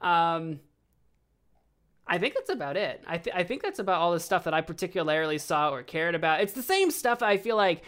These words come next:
oh, Outer Worlds two. Outer Worlds two is coming. I never played the original Outer Worlds. I wanted to. I wanted to pick that game up. I don't know why I never did. I was very interested in that. Of course, coming from, um, Obsidian that did, uh, Fallout New Vegas,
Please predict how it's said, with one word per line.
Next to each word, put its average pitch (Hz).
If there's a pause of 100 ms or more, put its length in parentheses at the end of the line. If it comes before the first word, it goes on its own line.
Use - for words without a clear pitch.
(100)
oh, 311
Outer 285
Worlds 247
two. 262 (400)
Outer 190
Worlds 175
two 202
is 196
coming. 214
I 156
never 202
played 190
the 165
original 165
Outer 143
Worlds. 143
I 151
wanted 160
to. 120
I 131
wanted 180
to 208
pick 240
that 233
game 233
up. 247 (500)
I 170
don't 269
know 320
why 294
I -
never 254
did. 175
I 139
was 175
very 220
interested 170
in 135
that. 135 (540)
Of 180
course, 170
coming 165
from, 151
um, 135 (760)
Obsidian 165
that 147
did, 160
uh, 139
Fallout 165
New 156
Vegas, -